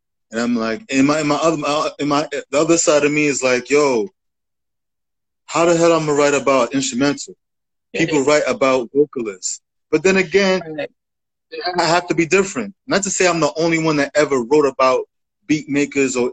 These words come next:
Speaker 1: or did instrumental reviews. No, I'm not, but I'm not even the tenth person that, that,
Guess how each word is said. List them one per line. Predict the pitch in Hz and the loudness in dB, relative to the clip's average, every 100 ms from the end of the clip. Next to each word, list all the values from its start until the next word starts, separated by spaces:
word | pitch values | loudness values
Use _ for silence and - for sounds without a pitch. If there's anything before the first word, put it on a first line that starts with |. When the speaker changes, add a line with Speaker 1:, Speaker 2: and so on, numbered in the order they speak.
| _ - | _ -10
Speaker 1:
or | 127 | -8
did | 113 139 135 135 | -6 -2 -2 -2
instrumental | 147 160 143 139 139 123 | -6 -6 -4 -4 -4 -6
reviews. | 117 107 110 104 101 | -6 -6 -6 -6 -4
No, | 151 131 | -2 0
I'm | 113 | 0
not, | 160 127 120 110 98 _ _ - | -2 -2 -8 -20 -20 _ _ -2
but | 127 120 117 _ _ _ | 0 0 -2 _ _ _
I'm | 127 156 | -4 0
not | 165 156 | 0 0
even | 160 156 139 | -2 -2 0
the | 123 | -2
tenth | - - 139 - | -2 -2 -4 0
person | 156 151 - 110 | 2 2 -2 -8
that, | 101 | -8
that, | 110 | -12